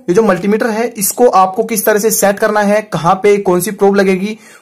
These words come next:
वो इसमें अभी हम देखने वाले हैं। तो guys सबसे पहले आपको जो है यहाँ पे आप देखते हैं मेरे पास नाइन ज़ीरो नाइन का जो है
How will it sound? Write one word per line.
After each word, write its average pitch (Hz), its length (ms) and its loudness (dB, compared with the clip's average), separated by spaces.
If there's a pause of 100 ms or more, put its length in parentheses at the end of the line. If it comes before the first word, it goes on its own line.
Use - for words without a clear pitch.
वो 220 340 4
इसमें 180 280 -4
अभी 156 220 -2
हम 190 180 2
देखने 165 260 -2
वाले 123 180 2
हैं। 123 60 -4
तो 180 60 2
guys 233 160 2
सबसे 247 160 -6
पहले 240 200 2
आपको 185 280 2
जो 233 60 0
है 220 40 2
यहाँ 196 120 2
पे 220 60 0
आप 214 80 -2
देखते 202 240 -4
हैं 247 120 -6 (260)
मेरे 202 120 4
पास 233 160 2
नाइन 202 220 2
ज़ीरो 220 180 2
नाइन 202 200 2
का 214 100 0
जो 196 100 2
है 214 180 2